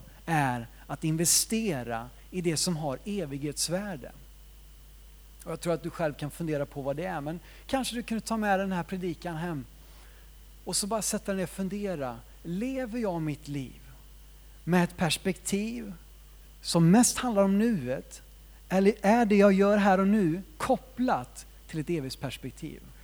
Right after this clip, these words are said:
Har det jag har, gör här och nu, har det ett evighetsvärde?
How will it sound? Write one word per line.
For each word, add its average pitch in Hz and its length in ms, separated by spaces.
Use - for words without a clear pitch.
Har 240 220
det 226 80
jag 220 120
har, 214 360
gör 214 300
här 202 180
och 190 100
nu, 185 260
har 262 180
det 208 80
ett 160 100
evighetsvärde? 196 800